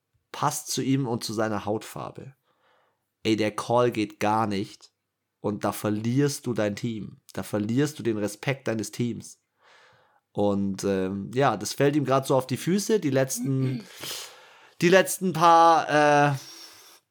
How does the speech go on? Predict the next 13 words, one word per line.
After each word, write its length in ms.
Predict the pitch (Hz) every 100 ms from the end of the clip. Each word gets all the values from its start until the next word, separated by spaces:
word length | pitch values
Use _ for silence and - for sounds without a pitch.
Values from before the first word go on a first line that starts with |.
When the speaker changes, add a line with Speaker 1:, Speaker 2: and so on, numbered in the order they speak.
| _ _ _ - 143 - 113 -
Speaker 1:
Tage 540 | 131 135 185 185 170
oder 160 | 143 139
die 80 |
letzte 400 | 131 147 - 131
Woche 280 | 135 - 160
war 380 | 131 135 135 131
relativ 460 | 139 156 156 135 -
schwierig 560 | - 135 180 190 -
bei 120 | 160
den, 400 | 160 156 156 156
bei 120 | 151 143
den 140 | 143
Raiders. 600 | 127 135 160 165 165 -